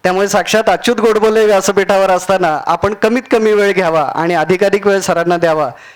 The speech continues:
हाच माझा त्यामागचा उद्देश आहे. त्यामुळे अगदी, अगदी मोजक्या दोन तीन गोष्टी सांगीन. आजच्या कार्यक्रमाचं जे वैशिष्ट्य मला जाणवतं, ते म्हणजे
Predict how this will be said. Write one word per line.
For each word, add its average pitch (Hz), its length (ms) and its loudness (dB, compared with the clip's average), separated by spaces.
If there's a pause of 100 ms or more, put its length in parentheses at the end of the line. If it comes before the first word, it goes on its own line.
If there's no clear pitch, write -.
(160)
हाच 185 280 -2
माझा 185 220 0
त्यामागचा 180 440 -2
उद्देश 170 340 -2
आहे. 202 80 -2
त्यामुळे 196 300 0
अगदी, 190 240 -6 (160)
अगदी 185 280 -2
मोजक्या 226 360 0
दोन 196 200 0
तीन 190 180 0
गोष्टी 175 320 -2
सांगीन. 147 320 -4 (460)
आजच्या 196 240 0
कार्यक्रमाचं 233 680 0
जे 233 140 0
वैशिष्ट्य 233 500 0
मला 196 200 0
जाणवतं, 180 580 0 (200)
ते 190 100 0
म्हणजे 190 460 0